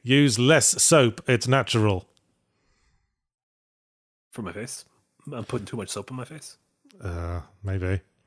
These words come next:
Speaker 1: And then Jim Matchett, member for twenty-seven months in credit, says, "Hey guys, just popping in. Marty, what happened to your head? Do you have shingles? Hopefully you'll be okay."
Speaker 2: That can't be what it was. Is that a real? That wasn't a real comment, was it?
Speaker 1: Yeah.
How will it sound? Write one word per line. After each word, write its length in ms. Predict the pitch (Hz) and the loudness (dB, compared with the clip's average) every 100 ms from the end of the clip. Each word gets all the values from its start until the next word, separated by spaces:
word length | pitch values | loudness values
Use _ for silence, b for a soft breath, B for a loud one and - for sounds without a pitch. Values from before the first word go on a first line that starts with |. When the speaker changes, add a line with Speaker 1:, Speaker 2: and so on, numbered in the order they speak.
| _ _ _ - - | _ _ _ -16 -6
Speaker 1:
And 100 | 104 | 0
then 140 | 113 | 2
Jim 160 | 107 127 | 4 4
Matchett, 380 | 143 - 185 123 | 4 6 4 4
member 160 | 113 | 0
for 40 | 113 | 2
twenty-seven 360 | 131 120 170 | 4 4 2
months 180 | 117 107 | 2 -2
in 60 | 110 | 0
credit, 300 | 175 117 104 | 2 2 2
says, 160 | 113 | 2
"Hey 160 | 175 190 | 6 6
guys, 220 | 131 147 | 6 4
just 180 | 202 - | 4 2
popping 200 | 147 113 | 2 4
in. 160 | 135 151 B B | 4 2 B B
Marty, 340 | 160 254 123 | 6 6 6
what 120 | 139 | 6
happened 240 | 170 185 180 | 6 4 4
to 60 | |
your 160 | 208 202 | 6 8
head? 400 | 208 247 131 98 _ | 8 8 6 0 _
Do 80 | - | 4
you 140 | 143 120 | 4 4
have 180 | 117 | 4
shingles? 600 | - 127 110 170 262 156 - _ _ | 4 2 6 6 6 4 -4 _ _
Hopefully 340 | 156 113 123 | 2 4 6
you'll 140 | 139 139 | 6 8
be 160 | 165 | 6
okay." 560 | 190 175 233 202 190 175 - _ _ _ _ _ _ _ _ _ _ | 6 6 6 8 6 2 -8 _ _ _ _ _ _ _ _ _ _
Speaker 2:
That 260 | 185 156 - | 2 2 2
can't 320 | - 151 135 | 0 0 2
be 140 | 135 | 2
what 180 | 123 113 | 4 4
it 60 | 110 | 4
was. 400 | 107 101 101 - | 2 0 -4 -2
Is 180 | 190 196 | 2 4
that 160 | 320 359 | 6 6
a 40 | |
real? 180 | 349 339 - - | 6 6 2 0
That 200 | 277 285 | 2 4
wasn't 260 | 143 139 | 6 6
a 40 | 127 | 6
real 200 | 131 123 | 4 2
comment, 320 | 147 139 143 | 2 2 2
was 160 | 165 269 | 2 2
it? 260 | 320 - _ _ _ _ - | 0 -2 _ _ _ _ 0
Speaker 1:
Yeah. 360 | 175 202 170 | 6 8 6